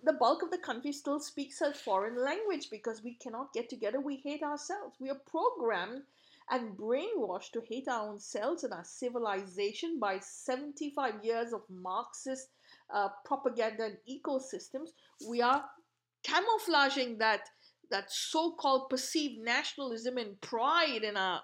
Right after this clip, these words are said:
and all of a sudden pride in our, in our heritage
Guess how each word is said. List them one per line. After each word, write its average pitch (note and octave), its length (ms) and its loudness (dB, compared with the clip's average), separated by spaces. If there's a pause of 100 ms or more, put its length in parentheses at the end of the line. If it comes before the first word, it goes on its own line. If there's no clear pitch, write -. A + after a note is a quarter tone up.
and F#3 160 -4
all B3 240 2
of C#4+ 120 -4
a C4 40 -8
sudden A3 280 -6 (100)
pride A#3+ 320 4
in G3 140 2
our, F3+ 180 -2 (380)
in G3+ 180 -2
our F#3 140 2
heritage B3 640 0